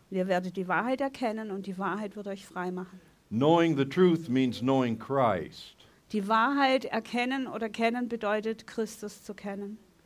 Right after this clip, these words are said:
Speaker 2: Because Christ is the truth.
Speaker 1: Weil Christus die Wahrheit ist.
Speaker 2: <laughs> The truth
Speaker 1: Ja.
Speaker 2: is a person.
Speaker 1: Die Wahrheit ist eine Person.
Speaker 2: John fourteen six.
Speaker 1: Johannes vierzehn, Vers sechs.
Speaker 2: Jesus said, "I am the way,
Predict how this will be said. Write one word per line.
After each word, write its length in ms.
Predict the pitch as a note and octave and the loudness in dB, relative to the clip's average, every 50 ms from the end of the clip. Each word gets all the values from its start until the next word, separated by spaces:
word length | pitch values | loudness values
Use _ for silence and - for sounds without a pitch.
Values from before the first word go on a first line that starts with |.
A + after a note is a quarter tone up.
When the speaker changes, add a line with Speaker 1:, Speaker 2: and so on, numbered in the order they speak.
| _ _ _ _ - | _ _ _ _ -6
Speaker 2:
Because 380 | G#2+ A2 A2 A2+ G#2+ G2 - | -6 -4 -2 -2 -2 -2 -2
Christ 420 | - - C3 B2+ B2 A#2 - - - | -2 2 4 4 4 2 0 -4 -4
is 340 | A#2+ A2+ A2+ A2+ - - - _ _ - F#2+ D2+ E2+ | -2 -2 -2 -4 -6 -12 -18 _ _ -20 -20 -10 -2
the 200 | F#2+ G#2 G#2 G2 G2+ - - _ _ | 0 0 0 0 -2 -6 -16 _ _
truth. 400 | - - G#2 F#2+ F2 C#2+ - - - _ _ _ | -18 -10 -8 -8 -8 -8 -10 -16 -20 _ _ _
Speaker 1:
Weil 140 | G#3+ G#3+ G#3 | -2 -2 -2
Christus 720 | G#3 - A#3 A#3+ A#3 A#3 - - A#3 A3 G#3+ G#3 - - | -2 0 2 2 2 2 0 -8 -10 -10 -10 -12 -12 -12
die 160 | - A3 G3 | -10 -8 -6
Wahrheit 480 | G3+ F#3+ F#3+ G3 G3+ G#3 G3 G3+ G3+ - | -4 -2 -2 -2 -2 -2 -2 -6 -6 -6
ist. 280 | - - G#3 G3+ F#2+ - | -8 -8 -8 -10 -10 -12
Speaker 2:
<laughs> 540 | G#2+ G#2 - - - - - - - - - | -12 -14 -14 -16 -20 -20 -20 -20 -20 -8 -8
The 80 | G2+ | -8
truth 240 | G2 - D3+ D#3+ C3+ - | -2 2 2 2 4 2
Speaker 1:
Ja. 60 | B2+ | 0
Speaker 2:
is 100 | A2 G2+ | -2 -2
a 60 | G#2+ | -2
person. 640 | G#2 - - C3 A#2+ A2+ A2+ - - - - - - - - _ _ _ _ - | -4 -4 -6 -4 -4 -4 -6 -8 -12 -12 -14 -16 -18 -20 -20 _ _ _ _ -8
Speaker 1:
Die 140 | A3 G3+ G3 | -8 -2 0
Wahrheit 420 | G#3 G3+ G#3+ A3+ A3 A3 G#3+ G#3 | 2 2 2 2 0 0 -2 -4
ist 220 | F3+ F#3 G3 - A3+ | -6 -10 -10 -8 -10
eine 80 | G3+ | -10
Person. 580 | G3 - G3 G3 F#3+ - - G3+ G3 G3 G3 G3+ - - _ - G2 | -8 -8 -8 -10 -10 -10 -12 -10 -10 -10 -10 -12 -14 -18 _ -6 2
Speaker 2:
John 280 | A2+ A#2+ A#2+ A#2+ G#2 | 6 6 6 6 4
fourteen 420 | B2 B2+ B2 A#2+ - C3+ A#2 G#2 F#2 | 4 2 2 2 2 -2 -2 -2 -4
six. 840 | - - B2 B2+ A2 G2 F2 - - - - - - - - - - - | -6 -4 -2 0 0 -2 -2 -8 -14 -14 -14 -14 -14 -14 -16 -18 -8 -2
Speaker 1:
Johannes 460 | A#3+ A3 G#3+ A3 A3+ A#3 A#3 G#3+ - - | 0 0 2 2 2 0 0 -4 -6 -4
vierzehn, 440 | - A#3 A3+ - - A#3 A3 G#3+ | -4 -4 -4 -4 -6 -6 -4 -4
Vers 340 | G3 - A3 F#3+ G3 G3 - | -6 -6 -6 -6 -6 -8 -8
sechs. 300 | - G3+ G3 F#3+ F#3+ - - - - | -6 -6 -6 -6 -8 -12 -18 -18 -6
Speaker 2:
Jesus 420 | - A#2+ C3 C3 A#2 A#2 A#2+ A2+ - | 0 2 2 2 2 0 -4 -4 0
said, 380 | - B2+ B2 A#2+ G#2+ G2 F#2+ G2 - - - - - - - - - _ _ _ _ _ _ _ _ - - - _ _ | 4 6 8 8 8 6 2 -4 -10 -16 -20 -20 -20 -20 -20 -20 -20 _ _ _ _ _ _ _ _ -20 -20 -20 _ _
"I 220 | G#2+ A2+ B2+ B2+ B2+ | 8 8 10 10 8
am 180 | B2 A#2 A2 | 8 6 4
the 60 | G#2+ | 4
way, 640 | A2 G#2+ G#2+ A2+ B2 B2 C3 C#3+ D3 D3+ D#3 C#3 | 4 6 6 6 8 8 8 8 6 6 2 0